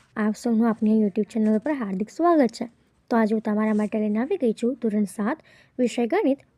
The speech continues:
પાઠ દસ, બીજગણિતીય પદાવલીના સ્વાધ્યાય દસ પોઇન્ટ એકના તમામ પ્રશ્નોના ઉત્તરોની સમજૂતી, તે પણ આપણી ગણિતની નવી બુક પ્રમાણે.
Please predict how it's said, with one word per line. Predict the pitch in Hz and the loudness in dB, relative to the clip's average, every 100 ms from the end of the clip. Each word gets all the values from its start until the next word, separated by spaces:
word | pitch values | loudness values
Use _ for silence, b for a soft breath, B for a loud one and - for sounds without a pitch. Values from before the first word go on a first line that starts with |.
| - | -4
પાઠ | 220 214 220 | -2 -2 0
દસ, | 208 277 - _ - | 2 2 -2 _ -2
બીજગણિતીય | 247 359 - 277 269 - | 2 2 2 0 0 0
પદાવલીના | 269 320 349 294 214 247 - 233 | -2 0 0 2 2 0 -2 -4
સ્વાધ્યાય | 226 226 214 220 226 | -4 -2 -2 0 0
દસ | 214 - | -2 -4
પોઇન્ટ | 226 214 | -4 -2
એકના | 208 208 | -2 -6
તમામ | 202 226 330 | -4 -2 -2
પ્રશ્નોના | 330 311 - 311 359 | -2 -4 -4 -6 -4
ઉત્તરોની | 240 - 196 202 | -6 -6 -4 -2
સમજૂતી, | 254 330 359 349 349 311 _ b b b b b | 0 2 4 6 4 0 _ b b b b b
તે | 294 349 | 2 2
પણ | - 226 285 - | 2 0 0 -6
આપણી | 202 269 | -6 -4
ગણિતની | 240 202 196 220 | 0 -2 -2 -2
નવી | 294 403 381 | 2 6 6
બુક | 269 | 4
પ્રમાણે. | 262 220 208 196 | 2 0 0 -2